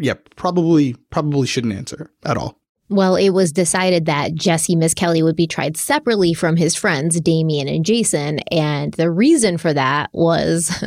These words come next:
Speaker 2: <laughs> because basically at the time of the arrest, the only thing they had against any one of these three teenage boys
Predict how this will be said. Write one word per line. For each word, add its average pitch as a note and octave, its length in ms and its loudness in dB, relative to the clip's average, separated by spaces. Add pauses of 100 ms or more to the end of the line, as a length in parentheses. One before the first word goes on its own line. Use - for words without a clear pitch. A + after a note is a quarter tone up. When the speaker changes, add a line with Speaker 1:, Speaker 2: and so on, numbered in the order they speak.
(140)
Speaker 2:
<laughs> - 60 -10
because F3 240 0
basically F#3 480 2
at E3 100 -2
the E3+ 80 2
time F3+ 300 0
of E3 100 0
the E3 100 2
arrest, D3+ 380 -2
the G3 240 2
only G#3 320 2
thing G3 240 -2
they E3 140 2
had D#3 240 0
against E3 360 0 (120)
any F3 340 2
one D#3 260 0
of D#3+ 160 0
these E3 280 2
three E3 200 2
teenage D#3+ 500 0
boys D#3 360 0